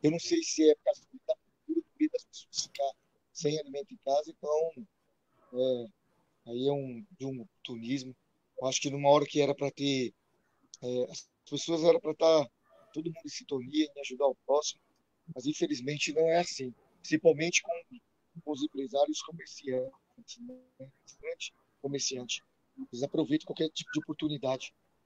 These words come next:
São verdadeiros urubus, né? Que na hora que, que tem que tá do lado do povo, acaba fazendo esse tipo de, de aumento des-, desproporcional e indevido, né?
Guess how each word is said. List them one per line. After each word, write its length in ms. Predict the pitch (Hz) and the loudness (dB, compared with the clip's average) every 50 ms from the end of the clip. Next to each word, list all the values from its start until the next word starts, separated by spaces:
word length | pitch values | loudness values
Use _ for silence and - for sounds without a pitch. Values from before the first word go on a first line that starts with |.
| _ _ | _ _
São 140 | - - 123 | -12 -10 -6
verdadeiros 540 | 120 139 127 147 135 - 277 151 - 302 - | -6 -2 0 0 0 2 2 2 2 2 -2
urubus, 560 | 311 311 311 _ - 269 277 - - - _ _ _ _ _ _ _ _ - - - | -6 -8 -8 _ -14 -16 -16 -16 -16 -18 _ _ _ _ _ _ _ _ -20 -18 -16
né? 160 | 127 135 131 - - - - _ _ _ _ - | -16 -16 -16 -18 -20 -20 -20 _ _ _ _ -20
Que 120 | - 123 | -18 -14
na 100 | 120 127 | -8 -4
hora 180 | 127 135 139 139 | 0 0 0 0
que, 360 | - - 139 135 131 117 110 _ _ _ _ _ _ _ _ _ - - - _ _ | -2 -4 -6 -6 -6 -6 -12 _ _ _ _ _ _ _ _ _ -20 -20 -20 _ _
que 80 | - - | -18 -10
tem 200 | - 143 143 139 | -6 -6 -6 -6
que 280 | - - 135 135 135 - | -4 -6 -4 -4 -4 -2
tá 100 | - 143 | -2 -2
do 100 | 131 131 | -2 0
lado 220 | 131 135 135 127 127 | -2 -2 -2 -2 -6
do 100 | 123 - | -12 -10
povo, 360 | - 135 135 143 151 147 - _ _ _ _ _ _ - | -6 -2 0 0 0 0 -4 _ _ _ _ _ _ -20
acaba 320 | 131 - 147 143 127 143 | -10 -2 -2 -2 -2 -2
fazendo 280 | - 143 131 127 139 - | -6 -6 -8 -8 -8 -12
esse 200 | - - - - | -12 -16 -16 -14
tipo 180 | - - - _ _ _ - | -14 -16 -16 _ _ _ -16
de, 300 | - 131 131 127 123 - _ _ _ _ _ _ _ _ _ _ _ _ _ | -12 -10 -10 -10 -10 -12 _ _ _ _ _ _ _ _ _ _ _ _ _
de 100 | - 131 | -2 0
aumento 460 | 131 123 117 117 127 135 143 147 - - - _ _ _ _ - | 0 0 0 -2 -6 -8 -8 -8 -8 -16 -20 _ _ _ _ -6
des-, 260 | 143 151 151 180 - _ - | -6 -6 -6 -6 -14 _ -18
desproporcional 880 | - - - 151 156 - 156 151 - 143 135 120 120 127 139 147 156 151 _ _ _ _ _ _ _ _ _ - | -18 -14 -8 -8 -6 -6 -6 -8 -4 -6 -6 -4 0 2 4 4 4 2 _ _ _ _ _ _ _ _ _ -8
e 260 | 135 135 139 135 262 - - | -4 -2 -2 -2 -4 -4 -6
indevido, 560 | 165 170 - 302 302 - - 277 - - 415 | -4 4 4 4 4 4 -6 -16 -8 0 2
né? 160 | 277 269 269 | 4 4 4